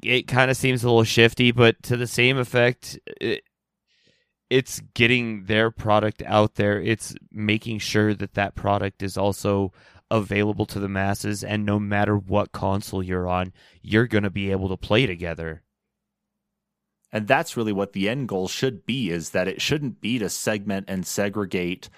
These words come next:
Speaker 2: these different game studios to really focus on the console exclusives. It's really one of these things that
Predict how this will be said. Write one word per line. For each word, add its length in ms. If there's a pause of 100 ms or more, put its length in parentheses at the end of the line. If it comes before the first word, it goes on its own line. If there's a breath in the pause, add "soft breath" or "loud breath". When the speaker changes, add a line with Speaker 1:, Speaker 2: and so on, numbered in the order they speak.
(340 soft breath)
Speaker 2:
these 220
different 320
game 240
studios 540
to 100
really 260
focus 400
on 120
the 80
console 460
exclusives. 760 (880 loud breath)
It's 420 (460)
really 380
one 160
of 140
these 220
things 420
that 340